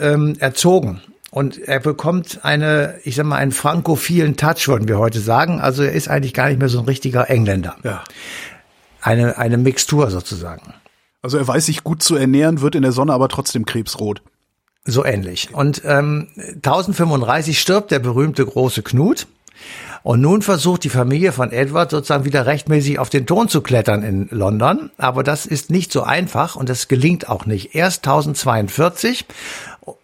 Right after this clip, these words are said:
Speaker 1: das ist auch das Jahr, in dem Edward der Bekenner aus Frankreich zurück nach England geht. Und dort besteigt er dann tatsächlich tausendzweiundvierzig den englischen Thron und bleibt auf demselben bis zum fünften Januar tausendsechsundsechzig.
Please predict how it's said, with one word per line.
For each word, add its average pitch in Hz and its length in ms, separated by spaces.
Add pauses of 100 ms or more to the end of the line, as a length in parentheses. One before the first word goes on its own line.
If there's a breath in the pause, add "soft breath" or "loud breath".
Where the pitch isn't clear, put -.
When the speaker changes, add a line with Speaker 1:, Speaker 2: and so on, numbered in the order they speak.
Speaker 1:
das 143 220
ist 160 80
auch - 100
das 147 200
Jahr, 143 220
in 143 80
dem 127 200
Edward 143 380
der 107 80
Bekenner 127 520
aus 120 160
Frankreich 151 480
zurück 143 400
nach 135 320
England 147 500
geht. 190 300
Und 117 180
dort 165 220
besteigt 147 380
er 139 80
dann 131 100
tatsächlich 160 460
tausendzweiundvierzig 131 960
den 131 160
englischen 127 400
Thron 190 420 (380 loud breath)
und 131 200
bleibt 127 460
auf 175 160
demselben 151 560
bis 202 200
zum 151 180
fünften 175 420
Januar 139 440
tausendsechsundsechzig. 120 1300